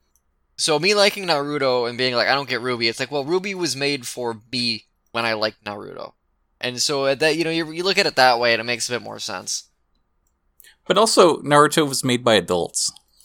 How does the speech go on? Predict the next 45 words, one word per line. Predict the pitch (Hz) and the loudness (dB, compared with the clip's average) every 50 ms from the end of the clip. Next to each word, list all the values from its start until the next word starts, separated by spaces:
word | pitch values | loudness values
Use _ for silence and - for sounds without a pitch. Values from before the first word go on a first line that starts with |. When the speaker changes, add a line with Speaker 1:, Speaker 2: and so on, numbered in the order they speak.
| - - - _ _ - - - _ _ | -20 -20 -20 _ _ -20 -20 -20 _ _
Speaker 2:
and | - 117 104 95 | -8 -6 -2 0
didn't | 101 107 107 127 | 0 2 4 4
have | 123 113 107 107 | 4 4 4 4
weird | 110 113 113 113 107 92 - - - - - - - | 4 4 6 4 4 2 -2 -14 -18 -18 -16 -6 0
animation | - 110 110 104 101 98 101 101 - - 92 | 2 4 4 4 4 2 2 2 2 0 0
issues | 85 82 80 - - 87 82 78 73 - - - - _ | 0 0 -2 0 0 0 0 0 -2 -4 -6 -6 -8 _
where | - 98 92 | -8 -6 -6
the | 90 | -4
character | - - 107 98 90 - - 90 | 2 4 4 4 4 2 -6 -6
just | 87 90 - | -4 -2 0
kind | - 110 95 | 2 2 2
of | 87 - | 2 0
floats | - 98 90 87 - - | 2 2 2 2 0 -4
to | - 90 | -6 -6
the | 78 - | -4 -4
side. | - - - 82 80 76 71 _ _ _ - - - - - - _ _ - | -2 2 2 2 2 0 -2 _ _ _ -20 -20 -20 -20 -20 -20 _ _ -8
Speaker 1:
Sure. | - - - 156 165 156 151 143 165 | -6 -4 -2 -2 0 0 0 0 0
I | |
mean, | 214 208 196 190 | 0 0 -2 -2
Ruby's | 208 226 220 220 160 139 - | -2 0 2 4 4 4 4
technically | - 151 - - 165 - - 131 127 | 2 2 2 0 0 2 4 4 4
Speaker 2:
<laughs> | |
Speaker 1:
made | 120 131 127 123 113 | 4 4 0 2 4
by | 127 123 123 | 4 4 4
adults. | 117 117 107 120 120 117 117 - - | 4 2 2 2 2 2 2 -2 -4
It's | 123 110 - | -4 -2 -2
just, | - 131 123 - - - | -2 0 -2 -2 -2 0
uh, | 117 110 107 107 - - - - - - - - _ - | 2 2 2 2 0 -4 -16 -20 -20 -20 -20 -16 _ 4
Speaker 2:
I | - 131 | 6 8
mean, | |
Speaker 1:
not | 135 127 | 8 8
Speaker 2:
it | |
just | 123 113 | 6 6
Speaker 1:
much | 139 139 | 4 2
of | - - 135 123 | 4 4 4 4
Speaker 2:
doesn't | 120 110 | 4 4
Speaker 1:
a | 107 110 | 4 2
Speaker 2:
look | 110 - - | 2 4 4
like | 92 87 82 | 4 4 4
it. | 120 | 2
Speaker 1:
studio. | 78 80 107 107 113 - - - - - - _ _ _ - | 0 0 0 -2 -4 -10 -16 -16 -16 -18 -20 _ _ _ -10
Yeah. | - 120 117 113 110 110 107 101 | -4 0 2 4 6 6 6 6
Speaker 2:
Um, | 98 95 95 95 - - - - | 6 4 0 -4 -8 -10 -6 -2
<laughs> | 139 135 - - - 143 - - - 185 180 - - 196 151 - - - - - 165 165 - - - - _ - - - _ 165 196 147 - - _ _ _ _ _ _ - - - - - - - - _ - | 0 0 2 2 0 0 2 4 4 4 4 6 2 2 2 2 -2 -8 -2 0 0 0 -2 -6 -20 -20 _ -20 -20 -20 _ -8 -8 -8 -8 -10 _ _ _ _ _ _ -14 -12 -12 -12 -12 -16 -18 -20 _ -8
so, | - - - - 151 135 127 117 110 101 - - | -4 2 8 10 10 10 10 8 8 6 2 -2